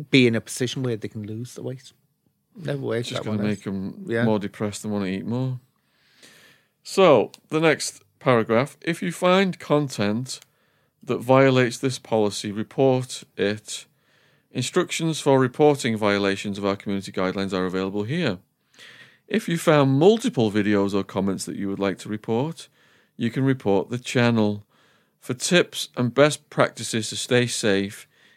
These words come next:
Speaker 2: keep your account secure and protect your privacy, take a look at the help centre." So, when there was the prolonged attacks upon yourself
Speaker 1: Yeah.
Speaker 2: then, um,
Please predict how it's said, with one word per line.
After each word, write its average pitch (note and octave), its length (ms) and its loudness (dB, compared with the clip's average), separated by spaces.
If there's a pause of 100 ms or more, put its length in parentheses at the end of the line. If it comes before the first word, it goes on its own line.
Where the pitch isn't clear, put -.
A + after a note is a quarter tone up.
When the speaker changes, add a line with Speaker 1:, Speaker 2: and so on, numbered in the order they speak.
(120)
Speaker 2:
keep - 240 -4
your G3 160 6
account D#3 320 2
secure B2+ 400 2
and G2 80 0
protect - 500 -4
your A2+ 160 -4
privacy, F#2 720 -4 (340)
take G#2 260 -4
a G#2 60 -4
look G2 240 -2
at D2+ 80 -10
the F#2 80 -6
help F2+ 320 -6
centre." E2+ 540 -8 (680)
So, C3 680 6 (300)
when F#3 420 4
there F3 80 6
was E3 160 4
the C#3+ 80 -4
prolonged C3+ 1120 4
attacks - 500 -2
upon A2 320 -4
yourself G#2+ 720 -4
Speaker 1:
Yeah. F2 100 -2
Speaker 2:
then, F2+ 280 -4 (1400)
um, G#2+ 440 4